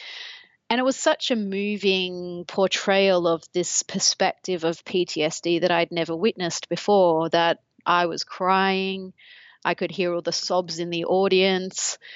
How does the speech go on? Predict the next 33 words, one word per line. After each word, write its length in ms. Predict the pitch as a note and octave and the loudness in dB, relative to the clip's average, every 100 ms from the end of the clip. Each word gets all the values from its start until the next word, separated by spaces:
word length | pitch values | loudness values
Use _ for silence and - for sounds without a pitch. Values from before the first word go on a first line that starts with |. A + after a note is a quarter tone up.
| - - | -18 -4
You 40 | |
know, 140 | F3+ F3+ | 0 2
people 360 | - G#3 G#3 | 4 6 6
were 120 | F#3 F3 | 6 4
really, 300 | F#3 F#3 F3+ | 6 6 6
really 240 | F3+ F3+ | 4 4
moved. 400 | G3 G#3+ G#3+ F3 | 4 4 4 2
And 100 | F#3+ | 0
at 120 | F3+ | 2
the 100 | F#3 | 2
end 180 | F#3 G#3 | 2 2
of 60 | G#3+ | 2
the 80 | |
film, 260 | - G3+ G3+ | 2 2 2
everyone 420 | F#3+ F#3+ F#3+ F#3 | 0 2 0 -2
stood 340 | F#3 - C4 B3+ | -6 -4 2 4
up 280 | A#3 A3+ G#3+ | 4 0 -4
and 140 | F#3+ | -2
gave 280 | F#3+ F#3 E3+ | 0 0 -2
the 200 | E3+ - | -2 -2
actors 360 | G3+ - F#3 | -4 -6 -8
a 80 | F3+ | -8
standing 420 | - G3+ G3 F#3+ | -6 -2 -2 -2
ovation. 760 | F3+ F3 F3 F3+ - F#3 F#3 F#3 - - - - - - | -4 -2 0 0 -2 -6 -8 -12 -16 -18 -16 -18 -14 -4
And, 760 | F3+ F3+ F#3 F#3 F#3 F#3 - - | 0 2 2 2 -2 -6 -12 -14
you 140 | - F#3+ | -10 -4
know, 220 | F#3 F3+ | -2 0
the 100 | F3 | 2
lights 400 | F3+ G#3 - - | 4 4 0 -8
came 300 | - G#3 G3 | -4 -2 0
on 340 | F#3+ G3 F#3+ | 0 0 0
and 160 | F#3 F3+ | -2 -4
there's 240 | F3 - | -6 -6